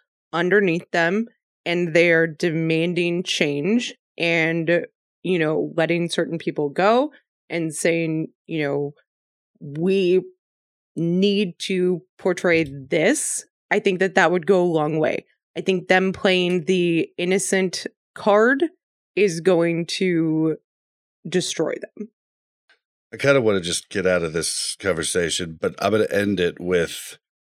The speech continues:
Speaker 2: the execs at, at, at, at Blizzard should listen to their own advice. And the f-, the famous quote from Overwatch, and it's the quote that Jeff Kaplan gave when he left the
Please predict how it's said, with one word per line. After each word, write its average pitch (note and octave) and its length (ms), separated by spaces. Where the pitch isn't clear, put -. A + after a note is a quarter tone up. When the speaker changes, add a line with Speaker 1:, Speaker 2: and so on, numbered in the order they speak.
Speaker 2:
the A#2 220
execs A#2 560
at, A2 140
at, G2+ 340
at, - 400
at G#2 240
Blizzard A2 480
should F2 220
listen G2+ 500
to G2 120
their E2 280
own G2+ 560
advice. E2 800
And D#2 180
the E2 220
f-, - 480
the F2+ 180
famous G#2+ 460
quote G2 380
from E2+ 500
Overwatch, B2 760
and E2 80
it's E2 160
the - 100
quote G#2+ 480
that E2 300
Jeff G2 340
Kaplan G2 460
gave F#2+ 420
when D#2 120
he D2 100
left F2+ 420
the F2+ 120